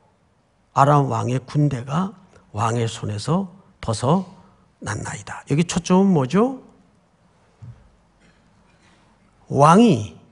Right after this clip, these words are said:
여호와를 의지하였음, 의지하지 아니하였으므로.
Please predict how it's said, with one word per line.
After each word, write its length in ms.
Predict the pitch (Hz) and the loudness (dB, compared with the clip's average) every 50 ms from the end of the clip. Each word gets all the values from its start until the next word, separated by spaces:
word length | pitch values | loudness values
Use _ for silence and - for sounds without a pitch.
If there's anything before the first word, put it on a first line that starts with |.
| _ _ _ _ _ _ _ _ _ _ _ _ _ _ _ _ _ _ _ _ _ - 123 117 | _ _ _ _ _ _ _ _ _ _ _ _ _ _ _ _ _ _ _ _ _ -12 -6 -2
여호와를 840 | 127 123 131 120 151 170 160 165 165 156 160 160 151 147 160 - - - _ _ _ _ _ _ _ - | -2 -2 0 0 0 2 4 6 4 4 4 2 2 0 -2 -4 -12 -20 _ _ _ _ _ _ _ 2
의지하였음, 800 | 143 151 131 120 147 143 - 110 107 104 - - - - - - _ _ _ _ | 2 2 4 4 2 0 0 -4 -6 -10 -12 -14 -16 -16 -18 -20 _ _ _ _
의지하지 840 | - 165 165 156 - 151 143 135 123 110 151 202 220 - - - - _ | 4 4 4 6 4 2 0 0 0 0 -2 -2 -2 -2 -8 -20 -6 _
아니하였으므로. 920 | - 117 147 175 196 175 175 156 131 - - - 85 - 107 104 104 | 4 6 8 10 10 8 6 2 -2 -4 -8 -12 -12 -12 -12 -14 -14